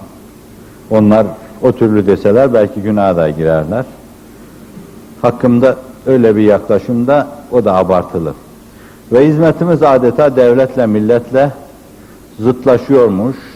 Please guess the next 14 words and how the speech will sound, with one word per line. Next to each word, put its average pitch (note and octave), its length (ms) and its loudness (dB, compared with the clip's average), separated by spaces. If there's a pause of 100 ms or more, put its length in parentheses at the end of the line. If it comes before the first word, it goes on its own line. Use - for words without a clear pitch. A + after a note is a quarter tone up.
(220)
zararlıymış A2 760 0 (140)
imajı G#2 440 -2
empoze G#2 420 -2
edilmeye G2 540 0
çalışılmıştı. G#2 720 -2 (1000)
Bunu E3 120 2
yapanların C#3 720 2
emelleri G#2+ 600 2
neydi? F2+ 460 -2
Bu A#2+ 120 0
emeller G2+ 500 0
ne A2 200 0
kadar G2 300 0
muvaffak G#2 540 0